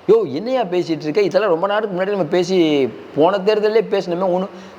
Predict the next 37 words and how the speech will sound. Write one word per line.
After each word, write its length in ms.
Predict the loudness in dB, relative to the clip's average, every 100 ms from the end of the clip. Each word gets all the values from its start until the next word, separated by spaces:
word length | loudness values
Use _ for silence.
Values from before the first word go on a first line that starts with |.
| 2
திடீர்னு 280 | 4 4
ட்ரெய்லர்னாரு 640 | 4 2 4 4 4 2 4
பாருங்க. 400 | 2 2 -2 -6 -2
மக்கள், 300 | -2 0 2
"ஐயோ, 1040 | 2 0 0 0 0 0 2 2 2 -2 -8 -18 -20 -6 -4
இவரு 440 | 0 2 4 4
ஒரு 120 | 2 2
பெரிய 280 | 0 2 2 4
ஷோ 140 | 2 2
காட்டுறாரு 360 | 0 0 0 0
போலகுதே." 480 | -2 0 0 0 -6 -16 -20 -10
இன்னும் 380 | -2 0 4 4 4
சொல்றோம், 320 | 2 0 -4 -10 -18 -8 0
மோடியோடைய 760 | 2 2 2 2 2 0 2 2 2
ஆளுமையை 400 | 2 0 -4 -4
நம்ம 260 | -4 -2
இப்பவும் 400 | -4 0 0 2
சொல்றோம், 280 | 0 0 0 -2 0
மோடியோட 380 | 2 4 2 2
பிம்பம்லாம் 460 | -2 -2 0 2 2
உடைஞ்சு 220 | 0 0
ரொம்ப 200 | -2 0
நாள் 180 | 0 2
ஆகுது. 320 | 0 -2 -6 -10 -20 -10 0
மோடி 280 | 4 4 4
அவர்களை 300 | 2 2 0
முன்னிலைப்படுத்தினாவே 840 | 0 0 2 4 2 -2 0 0
பி 80 | 0
ஜே 120 | 0
பி 200 | -2 -2
தோக்கும். 180 | -2 -2
நம்மளுடைய 400 | -2 0 2 0
ந-, 40 | 0
நிறைய 200 | 2 2
பேர் 160 | 0
சொல்றாங்களா 240 | 0 0 0
மோடிங்கிற 680 | 2 2 4 2 2 2